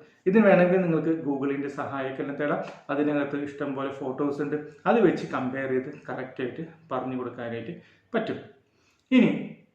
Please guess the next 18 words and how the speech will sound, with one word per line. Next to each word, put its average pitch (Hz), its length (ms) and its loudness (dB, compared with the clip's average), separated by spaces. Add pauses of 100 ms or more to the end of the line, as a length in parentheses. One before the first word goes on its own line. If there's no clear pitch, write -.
(380)
ശാരീരികം 151 500 4
കഴിഞ്ഞു, 185 280 4 (320)
അടുത്തത് 151 360 2
നമുക്ക് 143 320 -2 (200)
മാനസികമായിട്ട്. 127 1000 -6 (300)
മാനസികമായിട്ട് 208 720 6 (180)
പ്രായപൂർത്തിയാകുന്ന 143 800 0
സമയത്ത് 131 560 -6
അമിതമായിട്ടുള്ള 165 720 2
ദേഷ്യവും 139 560 -2 (200)
അമിതമായിട്ടുള്ള 165 600 2 (160)
പേടിയും 131 380 -2 (280)
അമിതമായിട്ടുള്ള 170 600 2
വാശിയും 143 600 -2 (160)
അമിതമായിട്ടുള്ള 165 580 0
സ്നേഹവും 135 520 -6 (260)
എല്ലാം 190 360 4
ഉണ്ടാവും. 113 240 -4